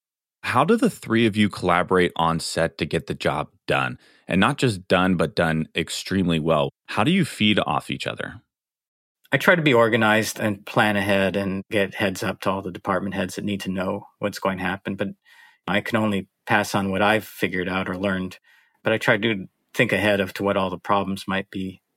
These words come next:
Speaker 2: before we get to those things. Also, because we do these elaborate camera moves, I'm trying to think of how that's gonna look on the actors. I try not to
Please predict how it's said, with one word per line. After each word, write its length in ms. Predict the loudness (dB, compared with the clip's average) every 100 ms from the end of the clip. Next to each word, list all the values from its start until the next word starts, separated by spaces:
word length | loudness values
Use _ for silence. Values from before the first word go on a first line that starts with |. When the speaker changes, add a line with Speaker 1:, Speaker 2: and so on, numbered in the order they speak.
| _ _ -12
Speaker 2:
before 280 | -2 2 2
we 120 | 0
get 220 | -2 -2
to 100 | -4
those 320 | -4 -6 -8
things. 520 | -4 -4 -4 -6 -12 -18 _ _ _
Also, 300 | 4 4 4
because 320 | 0 4 4 4
we 80 |
do 140 | 2 2
these 180 | 2 4
elaborate 400 | 4 4 0 0
camera 360 | 0 2 2
moves, 180 | 0 -2
I'm 100 | -4
trying 340 | -2 0 2 0
to 60 |
think 220 | 0 -2
of 80 | 2
how 140 | 2 2
that's 200 | 0 0
gonna 200 | 0 0
look 200 | 0 -2
on 120 | -2
the 100 | 0
actors. 560 | 0 0 -2 -4 -2
I 80 | -4
try 220 | 0 0
not 240 | 0 -2 -2
to 220 | -6